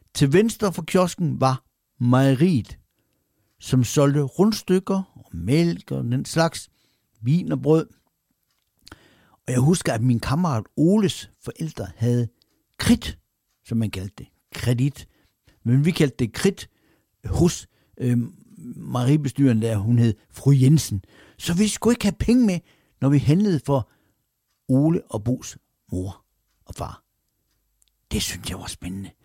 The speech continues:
Vi gik bare ind og handlede, gik ud igen med varerne, uden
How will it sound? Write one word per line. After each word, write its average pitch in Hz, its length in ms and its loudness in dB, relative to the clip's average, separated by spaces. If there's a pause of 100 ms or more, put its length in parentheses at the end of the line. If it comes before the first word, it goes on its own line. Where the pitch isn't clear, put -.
Vi 156 120 4
gik 147 260 -6
bare 165 260 -2 (640)
ind 214 180 2
og 107 100 -6
handlede, 165 400 0 (680)
gik 165 160 2
ud 240 140 6
igen 185 280 4
med 143 100 2
varerne, 175 400 2 (260)
uden 147 280 4